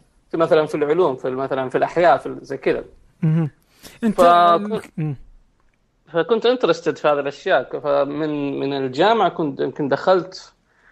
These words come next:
Speaker 1: اشتغلت في، طبعًا ما، ما نشرت ولا شيء في فترة دراسة الجامعة لما كان عبد العزيز، لكن يمكن بس مشروع تخرج هو اللي انقبل في المؤتمر، لكن، آه، اشتغلت في ال
Speaker 2: علوم
Speaker 1: Natural
Speaker 2: حاسب؟
Speaker 1: Language Processing. إيه، علوم حاسب.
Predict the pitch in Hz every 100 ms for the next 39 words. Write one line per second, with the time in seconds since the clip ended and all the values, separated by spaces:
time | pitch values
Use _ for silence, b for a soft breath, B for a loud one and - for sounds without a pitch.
0 | _ 143 - 143 165 175 - 147 131 131
1 | 127 123 127 139 151 151 185 170 185 156
2 | 185 151 156 147 143 196 139 131 143 139
3 | 123 135 127 123 123 127 123 - 131 131
4 | 120 123 123 131 120 127 123 127 123 131
5 | 127 - 139 127 - b 160 185 170 160
6 | 151 160 151 - - 143 151 131 123 127
7 | 120 120 123 123 - - 131 135 123 127
8 | 127 - 135 127 123 123 123 123 b b
9 | b b b - 139 147 165 160 - 131
10 | 127 123 139 175 170 165 180 131 311 131
11 | 131 - _ - - _ _ - 165 143
12 | 139 139 - - 120 -